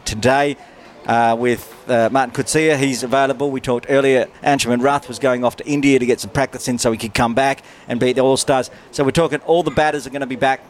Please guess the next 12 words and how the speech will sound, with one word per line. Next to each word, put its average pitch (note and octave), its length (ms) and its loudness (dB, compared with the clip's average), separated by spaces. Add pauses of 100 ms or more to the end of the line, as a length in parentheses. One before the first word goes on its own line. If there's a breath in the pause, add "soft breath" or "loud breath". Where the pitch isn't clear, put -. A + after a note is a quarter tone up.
(120)
as C3 200 -8
we A#2+ 140 -4
were A2 80 -8
talking A#2+ 320 -2
earlier, C#3+ 240 4 (340 loud breath)
into D#3 300 2
this, B2 320 0
uh, G#2+ 320 2 (460)
three-team, A#2+ 1400 -2
uh, A2+ 220 4 (420)
All-Star C#3+ 440 2
Series B2+ 500 -4